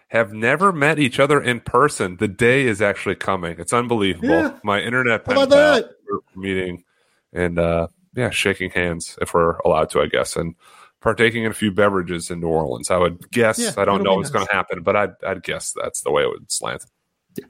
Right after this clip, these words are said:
Speaker 2: Hurricanes, uh, you know,
Speaker 1: And
Speaker 2: there, there
Speaker 1: grenades.
Speaker 2: might be, I might have one hurricane. That, that's
Speaker 1: Yeah.
Speaker 2: the, I will be
Speaker 1: Yeah,
Speaker 2: drinking
Speaker 1: that's
Speaker 2: beer, but I will have one hurricane.
Speaker 1: That's how
Speaker 2: That
Speaker 1: it
Speaker 2: will be it.
Speaker 1: starts. Yeah.
Speaker 2: That's how it starts. Yeah.
Speaker 1: Yeah.
Speaker 2: Um,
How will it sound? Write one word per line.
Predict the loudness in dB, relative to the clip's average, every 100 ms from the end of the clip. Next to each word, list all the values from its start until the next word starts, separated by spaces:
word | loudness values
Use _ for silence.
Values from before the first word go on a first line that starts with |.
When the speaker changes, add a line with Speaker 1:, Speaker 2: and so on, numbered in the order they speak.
| _ _
Speaker 2:
Hurricanes, | 2 4 6 6 6 6 4 0 -4 -2
uh, | -2 0 -2 -6 -10 _ -6
you |
know, | -4 -6 -10 _ -20 _ 0
Speaker 1:
And |
Speaker 2:
there, | 2
there | 4
Speaker 1:
grenades. | 6 6
Speaker 2:
might | 6
be, | 4 0 -2 _ -20 -4
I | 2
might | 4 4
have | 2
one | 2 2 2
hurricane. | -4 -8 -12 -18 -20 _ -4
That, | -2 2
that's | 0 0 -2
Speaker 1:
Yeah. | 0
Speaker 2:
the, | -2 -2
I |
will | -2
be | 0
Speaker 1:
Yeah, |
Speaker 2:
drinking | 0 2 2
Speaker 1:
that's | 4
Speaker 2:
beer, | 6 4 2 -4
but | -4 -2
I | 0
will | 0
have | 2
one | 2 0
hurricane. | -2 -6 -2
Speaker 1:
That's | -2 0
how | 0 0
Speaker 2:
That | -2
Speaker 1:
it |
Speaker 2:
will | -6
be | -8
it. | -10
Speaker 1:
starts. | -14 -18 _ -20
Yeah. | -20 -20 -20 _
Speaker 2:
That's | 0 4
how | 2
it | 2
starts. | -4 -10 -12 -12
Yeah. | -10 -12 -14
Speaker 1:
Yeah. | -14 0 4 6 6 6
Speaker 2:
Um, | 2